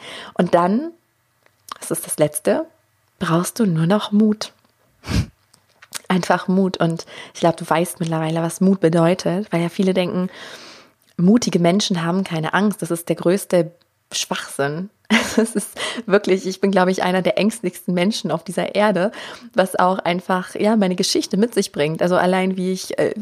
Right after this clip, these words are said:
was mir im Mutterleib schon passiert ist, wie ich auf die Welt kam. Also es war alles nur immer voller Angst und kein Urvertrauen.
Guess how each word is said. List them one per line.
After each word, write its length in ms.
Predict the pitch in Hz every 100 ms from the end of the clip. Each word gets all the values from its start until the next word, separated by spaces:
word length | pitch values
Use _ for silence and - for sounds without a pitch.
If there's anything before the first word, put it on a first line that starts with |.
| -
was 180 | 190 196
mir 100 | 180
im 80 |
Mutterleib 400 | 208 - 165 160
schon 160 | - 165
passiert 360 | 170 - 170 175
ist, 180 | 180
wie 60 | 185
ich 100 | 185
auf 120 | 175
die 160 | 170 175
Welt 280 | 202 311 -
kam. 360 | 151 156 175
Also 140 | 175 175
es 120 | 180
war 120 | 180
alles 300 | 180 240 247
nur 120 | 208
immer 160 | 196 190
voller 320 | - 214 247 -
Angst 360 | 202 202 -
und 200 | 180 185
kein 280 | - 202 214
Urvertrauen. 680 | 233 220 - - 165 175